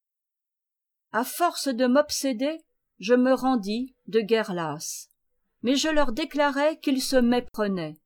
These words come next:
que Bonaparte, lui, ne se méprendrait point à des lieux communs sur son fils, sa femme, sa gloire, qu'il n'en sentirait que plus vivement la leçon, qu'il reconnaîtrait le démissionnaire à la mort du duc d'Enghien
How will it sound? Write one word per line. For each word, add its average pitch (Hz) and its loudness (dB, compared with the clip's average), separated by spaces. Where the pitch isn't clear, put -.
que 247 4
Bonaparte, 302 2
lui, 262 2
ne 240 2
se 262 0
méprendrait 262 4
point 247 0
à 196 -2
des 214 2
lieux 214 4
communs 202 -2
sur - -4
son 220 -2
fils, 185 -8
sa - -2
femme, 160 -4
sa 202 -2
gloire, 165 -2
qu'il 294 4
n'en 277 6
sentirait 311 0
que 285 0
plus 269 2
vivement 254 4
la 180 4
leçon, 190 -2
qu'il 262 6
reconnaîtrait 294 4
le 240 6
démissionnaire 269 2
à 240 0
la 233 0
mort 247 0
du 226 -6
duc 240 -2
d'Enghien 196 -2